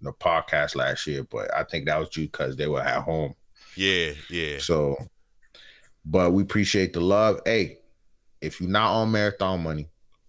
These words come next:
Speaker 1: Plus, yo, go ahead and, go ahead and join. Go ahead and get over there. Go ahead and,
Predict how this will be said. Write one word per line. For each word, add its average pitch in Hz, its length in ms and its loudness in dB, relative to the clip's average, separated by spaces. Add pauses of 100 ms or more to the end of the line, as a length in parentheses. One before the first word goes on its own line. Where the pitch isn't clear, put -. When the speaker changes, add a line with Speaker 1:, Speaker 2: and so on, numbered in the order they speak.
Speaker 1:
Plus, 76 460 -4 (580)
yo, 73 320 -6 (380)
go 73 160 -4
ahead 82 240 -2
and, 71 100 -12 (220)
go 85 160 -2
ahead 95 160 0
and 85 160 -4
join. 85 480 -2
Go 80 100 -2
ahead 87 140 -2
and 78 80 -4
get 80 120 -2
over 80 220 -2
there. 76 320 -4 (640)
Go 76 160 0
ahead 78 160 -2
and, 64 100 -8